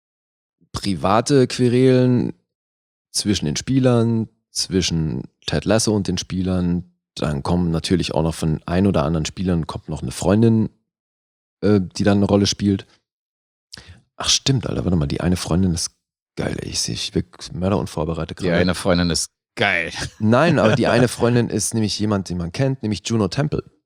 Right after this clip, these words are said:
Speaker 2: Ach, Juno Temple spielt mit.
Speaker 1: Richtig.
Speaker 2: Ja, die kann man ruhig erwähnen, ja.
Speaker 1: Eben.
Speaker 2: Mag ich ja sehr gerne.
Speaker 1: Ist mir jetzt gerade erst eingefallen, weil die hatte ich mir absurderweise nicht rausgeschrieben, aber die spielt hier eben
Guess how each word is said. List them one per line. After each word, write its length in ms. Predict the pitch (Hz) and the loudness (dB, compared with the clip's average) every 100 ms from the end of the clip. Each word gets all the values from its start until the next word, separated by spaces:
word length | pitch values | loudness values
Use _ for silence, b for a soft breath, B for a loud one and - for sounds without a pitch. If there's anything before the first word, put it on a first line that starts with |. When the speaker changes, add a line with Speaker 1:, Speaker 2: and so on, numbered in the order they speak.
| _ _ _ - | _ _ _ -2
Speaker 2:
Ach, 120 | 101 | -2
Juno 260 | - 143 160 | 4 4 4
Temple 340 | 110 165 240 | 4 2 2
spielt 200 | 147 107 | 0 -2
mit. 320 | 82 78 76 98 | -2 -4 -4 2
Speaker 1:
Richtig. 300 | 101 - 73 | 2 2 -4
Speaker 2:
Ja, 60 | 67 | -10
die 60 | |
kann 160 | - 92 | -4 0
man 80 | 110 | 2
ruhig 160 | 113 | 4
erwähnen, 340 | 113 107 92 73 | 4 4 2 0
ja. 240 | 71 78 | -8 -2
Speaker 1:
Eben. 380 | 82 107 156 90 | 2 2 0 -10
Speaker 2:
Mag 220 | - 82 - | -4 -4 -2
ich 60 | |
ja 100 | 95 | -2
sehr 180 | 82 87 | 2 2
gerne. 240 | 87 85 73 | 2 0 0
Speaker 1:
Ist 180 | - | -2
mir 120 | 101 98 | 2 2
jetzt 200 | 104 - | 2 0
gerade 220 | 107 107 | 0 2
erst 120 | 98 | 2
eingefallen, 420 | 87 110 - 98 | 0 -2 0 0
weil 100 | 98 | 0
die 100 | 95 | 0
hatte 120 | 101 | -2
ich 100 | 107 | -2
mir 180 | 95 95 | -2 -2
absurderweise 520 | - 104 107 104 95 | -2 0 2 4 2
nicht 200 | 98 107 | 0 -2
rausgeschrieben, 540 | - 110 - - 98 101 | -2 -2 -4 -8 -6 -6
aber 160 | 87 | -4
die 120 | 85 95 | -4 -6
spielt 280 | - 101 | -4 -6
hier 140 | - - | -4 -4
eben 260 | 98 101 | -4 -4